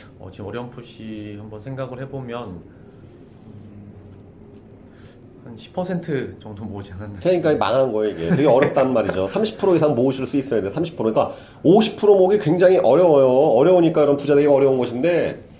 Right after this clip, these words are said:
Speaker 2: 그 여러분 선택입니다. 부자가 되고 안 되고는 옳고 그름의 문제가 아니라 여러분들의 선택일 뿐이에요. 그 내가 어디에 가치를 두냐. 가난한, 난 가난하게 적당하게 행복하게 살고 싶습니다. 그렇게 사세요, 그냥. 그럼 돼요. 난 그냥 펑펑 쓰면서 그냥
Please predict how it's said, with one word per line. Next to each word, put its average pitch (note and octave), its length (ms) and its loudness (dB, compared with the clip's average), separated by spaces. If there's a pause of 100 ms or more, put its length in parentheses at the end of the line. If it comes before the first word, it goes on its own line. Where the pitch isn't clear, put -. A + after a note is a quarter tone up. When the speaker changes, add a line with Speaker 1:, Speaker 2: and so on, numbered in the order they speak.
(120)
Speaker 2:
그 C3+ 60 -2
여러분 F3 240 2
선택입니다. G#3+ 680 -2
부자가 E3+ 340 0
되고 D3+ 220 0
안 C#3+ 140 0
되고는 C3+ 440 -2
옳고 E3 280 0
그름의 D#3 240 0
문제가 C3 300 -2
아니라 A#2+ 480 -2 (320)
여러분들의 F3+ 460 -2
선택일 G#3+ 440 -4
뿐이에요. C#3 440 -2
그 A2 100 -4
내가 A#2 180 -2
어디에 A#2+ 260 0
가치를 - 360 -8
두냐. A#2 180 -4
가난한, A#3+ 480 -2 (300)
난 A3+ 180 -4
가난하게 G#3+ 400 -2
적당하게 G3 440 -2
행복하게 G3+ 340 -6
살고 F#3+ 220 -2
싶습니다. E3+ 380 -2
그렇게 G#3+ 220 -2
사세요, A3+ 380 0
그냥. G3 240 2
그럼 F3+ 160 -4
돼요. E3+ 480 0 (340)
난 F#3+ 140 2
그냥 A#3 140 0
펑펑 A#3+ 260 -4
쓰면서 G#3 520 2
그냥 F3+ 440 0